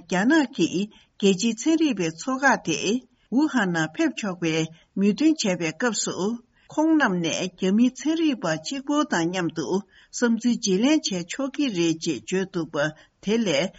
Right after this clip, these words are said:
세부 응원투번 시킴시. 대파나 갸나기 흉제미네, 장하이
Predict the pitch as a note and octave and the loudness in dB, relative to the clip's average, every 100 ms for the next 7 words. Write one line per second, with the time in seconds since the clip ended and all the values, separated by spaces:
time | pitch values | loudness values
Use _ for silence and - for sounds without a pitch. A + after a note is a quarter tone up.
0 | - - A#3+ A3 A#3 A#3 C#4 C#4+ - F3+ | -16 -6 -4 -2 -2 0 0 0 -2 -8
1 | C3+ C3+ - F#3 - D3 B2+ - F#3 - | -6 -8 -8 -10 -8 -8 -6 -6 -4 -6
2 | - _ _ _ _ _ _ - G#3+ C4 | -10 _ _ _ _ _ _ 0 2 4
3 | C4 F#3 F3 C3 E3+ F3+ E3 F3 G3 F#3 | 2 0 2 2 0 -2 0 0 0 -2
4 | E3+ D#3+ G#3+ G#3 B3+ C#4+ G#3 D3+ D#3+ A#2 | -4 -4 -2 -2 -2 0 0 0 -2 -4
5 | F#3+ - _ _ D4 C#4+ B3+ G3+ F#3+ | -6 -12 _ _ 0 0 0 0 -2